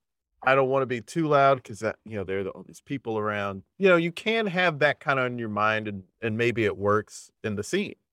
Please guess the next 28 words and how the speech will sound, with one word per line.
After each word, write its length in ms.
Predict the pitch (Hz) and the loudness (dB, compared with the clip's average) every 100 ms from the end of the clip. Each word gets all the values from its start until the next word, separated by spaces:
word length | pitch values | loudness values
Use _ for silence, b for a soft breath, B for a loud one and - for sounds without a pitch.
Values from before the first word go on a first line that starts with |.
| - | -14
because 260 | - 110 | -8 -6
you 140 | 110 117 | 0 4
are 200 | 135 135 | 6 4
thinking 400 | - 107 104 98 | 0 -8 -8 -4
about, 300 | 95 90 82 | -2 -2 -2
like, 380 | 90 85 - _ _ | -2 -4 -8 _ _
something 500 | - 135 113 - 104 | -2 0 2 0 0
else 280 | 101 101 - | 0 0 -2
that's 220 | 92 - | -10 0
outside 560 | 101 95 - 95 92 90 | 0 0 -2 0 0 -2
of 120 | 85 | -6
the 80 | 90 | -10
moment. 420 | 87 110 117 73 _ _ | -10 -10 -10 -16 _ _
But 320 | - 127 117 - _ - | 6 8 6 2 _ -4
it's 260 | 190 - - | -4 -4 -12
tough. 500 | - 262 302 - _ _ _ _ - | 0 2 4 0 _ _ _ _ 2
It's 240 | 151 - | 2 2
tough 260 | - 220 240 | -2 -2 -2
sometimes 580 | - 180 - 143 139 - | -4 -4 0 0 0 -2
to 100 | 143 | -2
focus 480 | - 165 160 143 151 | 4 4 4 0 2
on 420 | 135 123 117 104 _ | 4 2 0 -8 _
the 100 | - | -6
lines 680 | 98 127 170 165 160 151 - | 0 4 6 6 4 -2 -8
and 120 | 110 | -10
the 40 | 92 | -8
blocking 720 | 127 151 160 - 151 147 135 | 0 2 2 -2 -8 -8 -8
and 200 | 95 90 | -8 -10